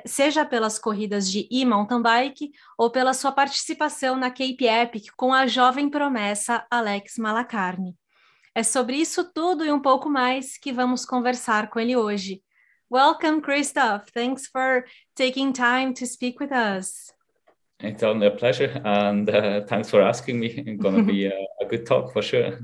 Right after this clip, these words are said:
Speaker 1: Thanks to you, Nicolas, as well, for showing up here with us, uh, while you're still not racing.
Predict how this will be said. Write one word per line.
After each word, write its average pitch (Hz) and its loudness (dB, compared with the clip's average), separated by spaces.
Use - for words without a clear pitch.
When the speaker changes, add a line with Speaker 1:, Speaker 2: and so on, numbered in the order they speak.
Speaker 1:
Thanks 254 2
to 277 -6
you, 262 0
Nicolas, 254 4
as 220 0
well, 254 6
for 233 2
showing 226 0
up 220 0
here 220 0
with 208 -2
us, 202 0
uh, 202 2
while 208 4
you're 214 2
still 233 2
not 220 0
racing. 226 2